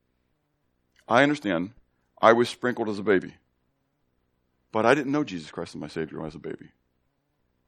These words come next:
Infant baptism isn't biblical. When I accepted Jesus Christ as my Savior, I was faced with that dilemma. And I got baptized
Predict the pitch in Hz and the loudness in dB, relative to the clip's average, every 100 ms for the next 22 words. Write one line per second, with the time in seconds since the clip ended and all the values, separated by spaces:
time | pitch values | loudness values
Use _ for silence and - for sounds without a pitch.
0 | _ _ _ _ _ _ _ _ _ _ | _ _ _ _ _ _ _ _ _ _
1 | _ _ _ _ _ _ _ _ 123 143 | _ _ _ _ _ _ _ _ -6 -4
2 | 165 - 131 113 113 90 85 92 104 - | -8 4 4 4 -4 -8 -8 -8 -6 -4
3 | 104 87 - - _ _ _ _ _ _ | -4 -6 -14 -20 _ _ _ _ _ _
4 | _ _ _ _ _ _ _ _ _ _ | _ _ _ _ _ _ _ _ _ _
5 | _ _ _ _ _ _ _ _ _ _ | _ _ _ _ _ _ _ _ _ _
6 | _ _ _ _ - _ _ _ 110 113 | _ _ _ _ -20 _ _ _ -2 4
7 | 110 110 - 95 113 120 110 123 113 120 | 4 4 -2 -6 -8 -8 -4 -2 -2 -4
8 | 113 - 90 80 73 - _ - 98 90 | -6 -4 -4 -4 -8 -12 _ -2 -2 -2
9 | - - 95 87 85 82 87 104 82 - | -8 -6 -6 -4 -4 -2 -2 -2 -2 -8
10 | _ _ _ _ _ _ _ _ _ _ | _ _ _ _ _ _ _ _ _ _
11 | _ 104 110 110 123 110 120 - 101 69 | _ -2 2 2 4 6 4 4 -6 -6
12 | - - | -8 -18